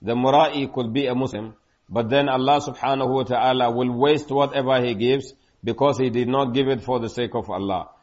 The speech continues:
He gave it so that people will see and say he gave. So the similitude of whatever they give, Allah subhanahu wa ta'ala is striking here.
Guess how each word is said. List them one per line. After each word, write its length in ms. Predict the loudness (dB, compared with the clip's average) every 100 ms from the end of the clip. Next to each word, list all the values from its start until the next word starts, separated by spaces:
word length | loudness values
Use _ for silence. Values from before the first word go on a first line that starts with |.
| _ _
He 140 | -6
gave 280 | 2 4 4
it 140 | 0 -2
so 200 | -2 2
that 240 | 2 0
people 320 | -2 -2 -2
will 120 | 0 -2
see 220 | -2 -2
and 220 | -2 -4
say 220 | -4 -2
he 140 | -2 -2
gave. 280 | -4 -6 -12 _ _ _ _ _ _ _ _ _ _
So 220 | 0 4
the 100 | 4
similitude 640 | 4 4 6 4 4 4
of 180 | 4 2
whatever 520 | 4 4 2 4 4 4
they 140 | 2
give, 300 | 4 6 4 2 -14 _ _ _ _ _ _ _ _ _ _ _ _ _
Allah 280 | -2 2 2
subhanahu 560 | 0 -6 -2 0 0 0
wa 80 | 0
ta'ala 460 | 2 4 4 2
is 100 | 0
striking 460 | -2 -4 -2 -4 -6
here. 260 | -6 -8